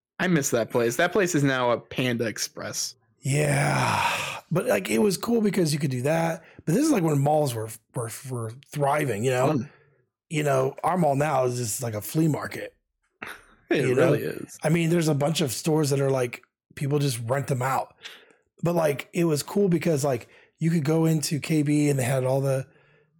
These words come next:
Speaker 2: you know, the toys and video games and stuff like that. Um, I remember going in there as they were closing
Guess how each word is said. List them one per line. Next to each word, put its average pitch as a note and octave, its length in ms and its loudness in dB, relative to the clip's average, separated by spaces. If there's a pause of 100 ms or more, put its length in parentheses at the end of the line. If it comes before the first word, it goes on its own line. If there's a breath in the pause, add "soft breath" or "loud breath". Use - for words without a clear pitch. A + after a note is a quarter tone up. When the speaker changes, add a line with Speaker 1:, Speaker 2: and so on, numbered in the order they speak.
(240)
Speaker 2:
you C3+ 160 -2
know, A#2 160 -2
the A#2+ 120 -2
toys E3+ 800 2
and B2+ 460 -4 (320)
video E3+ 340 0
games D#3+ 460 0
and C3+ 100 -4
stuff D3 120 -4
like C3+ 100 -2
that. C#3+ 340 0 (540 soft breath)
Um, F#2 260 -12 (160)
I D#3 120 -6
remember F#3 260 2
going E3+ 240 2
in D#3+ 80 2
there D3+ 180 2
as C#3 140 2
they D3 80 2
were C3 100 2
closing C3+ 680 -2